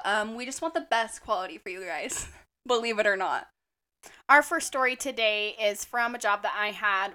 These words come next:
Speaker 2: right after high school. I was a hostess at a restaurant. It was Father's Day. We were overstaffed, and, um, like, two o'clock had rolled around. It was still pretty dead. The lead hostess and I were kinda talking to each other, like, "Okay, what should we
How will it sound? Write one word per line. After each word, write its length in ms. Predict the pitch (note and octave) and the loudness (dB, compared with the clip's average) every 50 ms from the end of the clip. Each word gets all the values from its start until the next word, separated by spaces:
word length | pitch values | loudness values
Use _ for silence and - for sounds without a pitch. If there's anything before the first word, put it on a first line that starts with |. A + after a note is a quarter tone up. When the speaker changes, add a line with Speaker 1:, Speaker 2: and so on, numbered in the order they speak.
| - - | -4 0
Speaker 2:
right 200 | C#4 D#4 D#4+ D#4 | 2 4 4 4
after 300 | D4+ D4+ - - D#4+ C4+ | 2 2 0 -2 -4 -2
high 180 | B3 A#3 A3+ | 0 0 -2
school. 460 | A3 - - - A#3+ A3+ A3+ A3+ G3+ - | -2 -6 -10 -6 -4 0 2 2 2 2
I 140 | G#3 G3+ A3 | 2 -2 -2
was 140 | A3+ A3+ A3+ | -4 -6 -8
a 120 | A3+ A3 | -8 -8
hostess 560 | G#3 - - A#3 G#3+ - - - A#3 A3+ - - | -8 -10 -12 -12 -10 -10 -10 -10 -10 -8 -8 -6
at 140 | G3+ G3 G#3 | -6 -4 -4
a 80 | A3 | -6
restaurant. 840 | A3 G#3+ F#3+ E3 - - - - - - G3 G3 G3 G#3 A#3 C4 - - - - - - G#3 | -6 -6 -8 -8 -8 -10 -14 -16 -10 -6 -4 -2 0 0 0 -2 -4 -8 -16 -20 -8 -4 -2
It 80 | G3+ B3 | -2 0
was 140 | C4+ C4+ - | -2 0 2
Father's 400 | - B3 A#3+ A#3+ B3 A#3+ B3 A#3 | 4 6 6 6 4 2 -2 -4
Day. 260 | - A3+ G#3+ G#3+ G#3+ | -4 -2 -2 -2 -2
We 140 | G#3+ G#3 G#3 | -2 -4 -4
were 120 | G#3+ - - | -4 0 2
overstaffed, 840 | A3+ A#3+ C4 C#4 - - - - G3+ G#3 G3+ G3 G3+ G#3+ - - - - | 2 2 2 0 -4 -4 2 4 6 8 8 8 6 4 0 -6 -12 -6
and, 540 | G3+ G#3 G3+ G3+ G3+ G3 G3 G3+ G3+ G3 - _ _ _ _ _ _ _ _ _ - | -4 -2 0 0 0 -2 -4 -6 -8 -12 -16 _ _ _ _ _ _ _ _ _ 0
um, 360 | G3+ G3+ G3 G3+ G3+ G3+ F#3+ - _ _ _ - - _ _ | 2 2 2 2 -2 -8 -12 -16 _ _ _ -20 -20 _ _
like, 180 | - G#3+ G#3 G#3+ | -2 -2 -2 -2
two 120 | - D4 | -4 -4
o'clock 320 | C#4+ C#4+ C#4 A#3 A3 G#3+ - | -4 0 4 6 6 6 4
had 100 | G#3+ G#3 | 2 2
rolled 180 | G#3 G#3 G3+ | 4 4 4
around. 520 | G3+ G3+ G3 G3+ G3+ G3 G3+ G3+ G3+ G3+ F#3+ _ _ _ _ - | 4 2 2 2 4 2 2 0 -4 -10 -14 _ _ _ _ -6
It 120 | G3+ G#3 | -4 -4
was 120 | F#3+ G#3 | -4 -6
still 220 | - - - A3+ A3 | -8 0 2 2 2
pretty 260 | A3+ A#3+ A3+ G#3+ G#3 | 2 0 -6 -8 -8
dead. 320 | G3 G3+ F#3 F#3 F#3 F#3+ - _ _ _ _ _ _ _ _ _ _ _ _ _ _ _ _ _ _ _ _ - | -4 -2 0 0 0 -2 -4 _ _ _ _ _ _ _ _ _ _ _ _ _ _ _ _ _ _ _ _ -14
The 500 | B3 B3 B3+ B3 A#3+ A#3+ A#3+ A#3+ A3+ - F#3+ | -10 -8 -8 -6 -6 -6 -6 -6 -6 -8 -6
lead 220 | A#3+ C#4+ D4+ D#4+ D#4 | -4 -2 -2 0 0
hostess 400 | D4 C4+ C4 - - C#4+ - - | 0 0 0 -2 -6 -10 -8 -2
and 100 | B3+ A#3+ | 2 2
I 100 | A#3 A#3+ | 2 4
were 120 | A#3+ A#3+ | 2 0
kinda 280 | A3+ - - A3+ A3+ A3+ | -4 -6 -6 -6 -6 -2
talking 280 | A3 G#3 G3+ G#3 G#3+ G#3+ | -2 -2 -2 -2 -4 -8
to 80 | G3+ | -8
each 140 | G3 G3 G3+ | -8 -8 -6
other, 180 | G3 F#3+ G3 G3 | -6 -6 -4 -4
like, 180 | G3 G3 G3 | -6 -6 -8
"Okay, 300 | G3+ G#3 - F#3+ F3+ F3+ | -12 -16 -14 -14 -14 -14
what 160 | F3+ F3+ D#3 | -14 -14 -14
should 140 | - - F#3 | -14 -14 -14
we 100 | F3 F#3 | -16 -16